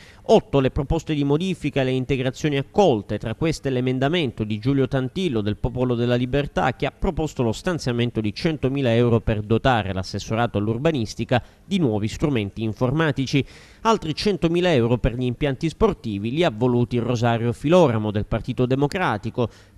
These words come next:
Poi Antonella Monastra di Ora Palermo ha ottenuto l'approvazione del suo emendamento per stanziare quarantamila euro per il microcredito alle donne che subiscono violenza. Nel bilancio c'è posto anche per i teatri due milioni e mezzo di euro, poi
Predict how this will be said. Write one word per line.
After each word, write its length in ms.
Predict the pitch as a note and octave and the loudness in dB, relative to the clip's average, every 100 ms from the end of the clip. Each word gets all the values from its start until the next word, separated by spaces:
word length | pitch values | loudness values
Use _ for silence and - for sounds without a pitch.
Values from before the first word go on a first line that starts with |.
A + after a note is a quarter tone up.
| - | -4
Poi 300 | - G#3 F#3 | 4 4 6
Antonella 480 | E3+ D3 D#3+ D#3 D3+ | 2 2 0 2 0
Monastra 560 | F#3+ F3 G#2 G#2+ - B2 | 2 2 0 -2 -4 -4
di 180 | A#2+ - | -4 0
Ora 280 | D#3 C#3 C3 | 2 4 2
Palermo 540 | E3 D#3+ G#2+ A2+ A#2+ | 0 0 0 0 2
ha 80 | A2+ | 2
ottenuto 480 | A#2 - C3+ C3 A#2+ | 2 2 0 0 0
l'approvazione 760 | A2 - C3+ C3 - C#3 B2+ | -2 -2 0 0 -2 -2 -2
del 120 | G#2+ G#2 | -4 -4
suo 220 | - C3+ | 0 0
emendamento 680 | G#2+ A#2 D#3 C3 F#2 - G#2+ | 0 -2 0 0 -4 -4 -2
per 160 | A#2+ | -2
stanziare 540 | - C#3 C#3 C#3 A2 G#2+ | -2 -4 -2 -2 -2 -2
quarantamila 760 | C#3 C3+ A#2+ A2 A#2+ C3+ C#3+ | 0 0 0 -2 -2 0 2
euro 300 | G#2+ G#2 A2+ | 2 2 0
per 180 | - G#2 | 0 -4
il 120 | A2 | -2
microcredito 840 | B2 D#3 D3+ C#3+ - G#2 G2+ G2 A2+ | -4 -4 0 -2 -2 -6 -6 -2 0
alle 140 | A#2+ | 2
donne 320 | A2 F#2+ G2 | 0 0 -6
che 140 | - G#2+ | -6 -6
subiscono 560 | A2 G#2 G#2+ - G#2+ | -6 -6 -6 -4 -4
violenza. 580 | G#2+ A#2+ C#3 A#2+ - A#2 - - - | 0 0 0 -2 -2 -4 -4 -20 -4
Nel 160 | G#3+ G#3 | 0 2
bilancio 440 | B2+ A#2+ A#2 B2+ | 2 0 0 -2
c'è 140 | - B2 | -4 -4
posto 260 | B2+ B2 | -6 -4
anche 240 | B2 A#2 A#2+ | -4 -4 -4
per 180 | A#2+ | -4
i 80 | A2+ | -4
teatri 640 | C#3+ D#3 D#3+ A#2 - A2 G#2 | -4 -2 -2 -2 -4 -6 0
due 160 | C3 | 0
milioni 420 | B2 B2+ C3+ B2+ | 2 2 2 2
e 40 | A#2+ | 0
mezzo 400 | B2 C3+ A#2+ C3+ | -2 -2 0 0
di 200 | D3 F3 | 0 0
euro, 260 | F3 C#3 | 2 0
poi 300 | A#2 F3 D#3+ | 2 2 2